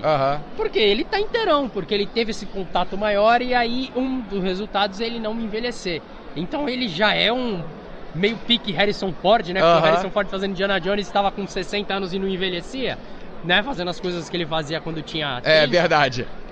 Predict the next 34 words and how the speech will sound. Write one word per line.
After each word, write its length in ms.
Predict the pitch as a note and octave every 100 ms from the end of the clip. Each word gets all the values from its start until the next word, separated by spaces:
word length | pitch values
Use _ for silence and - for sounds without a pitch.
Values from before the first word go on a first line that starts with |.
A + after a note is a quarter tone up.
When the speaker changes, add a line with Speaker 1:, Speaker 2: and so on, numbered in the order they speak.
| -
Speaker 2:
Né? 280 | D#3 F3 C4+ - -
Quebrando 340 | G3 G3 B3
a 40 | A3
bacia, 460 | F3 - C#4+ F4+
mas 200 | F#3 D#3
até 180 | D#3+ F#3
aí 100 | F#3+
tudo 260 | - F3 E3+
bem. 140 | G#3+ - - E3+ - - D#3+
Speaker 1:
<laughs> 600 | - D#3 - - - E3+
Speaker 2:
Mas 300 | F#3+ G#3 G#3+ A#3+
é 40 |
a 80 | B3
mesma 320 | G#3+ G3+ C#4
coisa, 300 | C#4 C4 F#3
segue 260 | E3 G3+ G3+
nessa 300 | G#3 - A#3+
linha 300 | A3+ G#3+ A#3+
aí. 220 | A#3 C#3 -
Então 440 | E3+ E3+ F#3+ G#3 A#3
é, 260 | G#3+ E3+ F#3+
é 20 |
muito 340 | G3 G#3 G#3+
apaixonante 560 | G#3+ G#3 G3+ G3+ F3 B3+
o 40 |
universo, 580 | B3+ C#4 E3+ F3+ G#3 E3
né? 140 | D#3 D#3 - -
O 160 | -
cara 160 | E3+ G#3
criou 220 | F#3+ A3
um 40 |
universo 360 | B3 D3+ G3 E3+
muito 220 | F3 G3
legal. 220 | D#3 A#2+